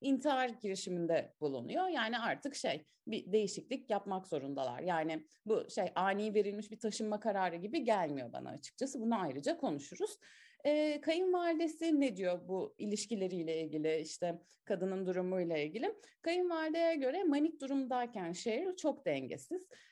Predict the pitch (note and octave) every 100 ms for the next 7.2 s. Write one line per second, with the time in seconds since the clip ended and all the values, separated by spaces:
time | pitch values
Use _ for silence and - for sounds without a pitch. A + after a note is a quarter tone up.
0 | - A#3+ B3 B3+ C4+ D4 C#4+ A#3+ A#3 G3
1 | A3+ A3+ G#3 G#3+ G#3 A3+ G3 F3+ E3 D#3
2 | A#3+ F#4 - - A#3+ A3+ - A#3 G#3 A3+
3 | B3 E3 D3+ C#3 B3+ A4+ - - - -
4 | D4+ F#4 F#4 F4+ G#4 D#4 C#4 D4 C#4 C#4
5 | C#4+ C#4 B3 F3+ E3 - _ F#3+ F3 F3+
6 | F#3+ E3 D3+ D#3 B3 G#4+ - - D4 F4
7 | F#4 F4